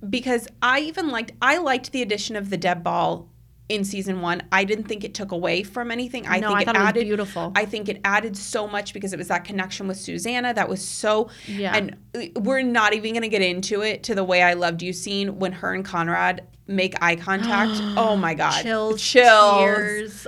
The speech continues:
Speaker 2: all the
Speaker 1: Amazing.
Speaker 2: things.
Speaker 1: Screaming, crying.
Speaker 2: Yes.
Speaker 1: Incredible. Um, but I, this season, be-, and here's the thing, book two was my least favorite of all the books. So
Speaker 2: Okay.
Speaker 1: I knew going into it that I was, and here's the thing, it's amazing. As a series, it's still amazing.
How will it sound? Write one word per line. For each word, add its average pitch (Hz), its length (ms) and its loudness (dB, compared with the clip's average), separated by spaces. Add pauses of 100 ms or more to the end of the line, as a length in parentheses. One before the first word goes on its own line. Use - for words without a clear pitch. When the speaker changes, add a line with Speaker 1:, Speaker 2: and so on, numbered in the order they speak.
(100)
Speaker 2:
all 226 200 6
the 220 100 0
Speaker 1:
Amazing. 208 200 2
Speaker 2:
things. 202 260 0
Speaker 1:
Screaming, 233 400 0
crying. 196 480 0
Speaker 2:
Yes. 190 320 0
Speaker 1:
Incredible. 180 640 -2 (560)
Um, 233 440 8
but 269 640 2 (220)
I, 240 560 -4 (260)
this 247 360 0
season, 233 680 -6 (200)
be-, 202 180 -14 (200)
and 269 120 2
here's 277 180 -2
the 277 80 -6
thing, 233 200 -8 (440)
book 269 260 -2
two 330 200 -4
was 311 160 -4
my 254 140 -2
least 202 260 -6
favorite 147 380 -2
of 196 140 -4
all 185 120 2
the 160 80 0
books. - 480 -14
So 214 240 2
Speaker 2:
Okay. - 100 -2
Speaker 1:
I 233 140 2
knew 226 520 -2
going 208 340 -2
into 185 320 -4
it 190 100 -6
that 185 100 -2
I 175 120 2
was, 180 220 -6 (160)
and 240 160 -2
here's 240 200 -6
the 208 80 -6
thing, 196 120 -14
it's 196 120 -6
amazing. 180 720 -6
As 202 180 2
a 240 80 -6
series, 202 460 -6
it's - 180 -10
still 196 240 -4
amazing. 185 600 -6